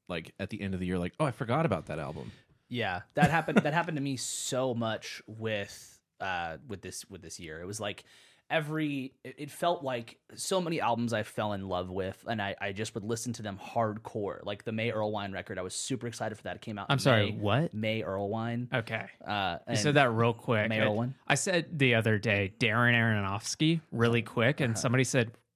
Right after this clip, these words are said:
Speaker 3: "Was that guy's name Darren Era?" <laughs> I was like, "I fucking wish."
Speaker 2: <laughs> Uh, but I listened to that album, like, a ton,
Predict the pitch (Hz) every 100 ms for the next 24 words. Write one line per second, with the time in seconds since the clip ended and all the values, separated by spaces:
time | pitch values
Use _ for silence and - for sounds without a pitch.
0 | _ 131 120 156 190 202 190 - 139 160
1 | - 123 117 135 110 101 101 156 202 -
2 | - - - - - - - - 180 254
3 | 240 233 165 226 - 202 208 - - -
4 | - - 139 185 139 107 117 120 - -
5 | - - - - 196 - 175 - 131 120
6 | - - - - 147 139 123 107 - -
7 | 139 160 160 165 185 190 156 143 143 127
8 | 120 113 113 110 - - - 120 82 73